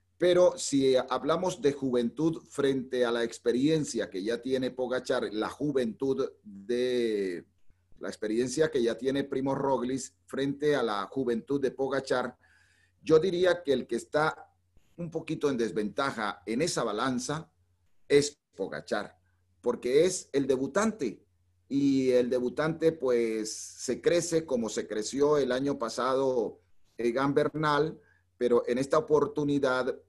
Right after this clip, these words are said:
Pogacar también, pues, es su primera experiencia en el Tour y lógicamente que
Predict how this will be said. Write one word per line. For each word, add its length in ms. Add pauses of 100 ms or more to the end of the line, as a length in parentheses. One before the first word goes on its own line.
Pogacar 720
también, 680 (220)
pues, 240
es 140
su 220
primera 320
experiencia 680
en 80
el 160
Tour 440 (600)
y 100
lógicamente 840
que 680